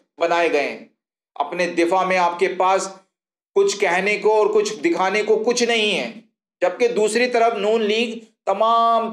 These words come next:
तर नाकामियों के बाद एक नए बयानी पर काम कर रही है, जिसमें वो जनरल बाजवा को इमरान खान के वजीर आजम लाने का जिम्मेदार करार देती है। हकीकत इसके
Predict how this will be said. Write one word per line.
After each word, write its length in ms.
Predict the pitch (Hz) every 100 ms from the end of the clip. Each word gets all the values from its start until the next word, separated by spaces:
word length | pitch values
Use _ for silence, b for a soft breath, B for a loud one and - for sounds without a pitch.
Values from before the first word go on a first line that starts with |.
| 226
तर 160 | 240 196
नाकामियों 520 | - 196 202 202 208
के 120 | 190
बाद 380 | 196 160 143 - - _ _ _ _ _ _ 175
एक 160 | 202
नए 220 | 190 202 220
बयानी 340 | 214 208 208
पर 180 | 208 202
काम 240 | 190 180
कर 140 | 175 165
रही 220 | 147 123
है, 60 | 110 - _ -
जिसमें 300 | 170 180 190
वो 140 | 190
जनरल 320 | 170 175 190
बाजवा 380 | 170 165 165 190
को 140 | 190 185
इमरान 320 | 165 180 196
खान 280 | 185 190 196 - B _ -
के 60 |
वजीर 360 | 185 170 180 202
आजम 320 | 180 180 208
लाने 320 | 180 180 214
का 160 | 214 170 127 -
जिम्मेदार 600 | 135 175 185 - 160 185 185 - _ _
करार 280 | 160 156 160
देती 320 | 143 135 131
है। 120 | 117 - - _ _ _ _ _ _ _ _
हकीकत 640 | 131 135 170 170 185 185 170
इसके 300 | 170 214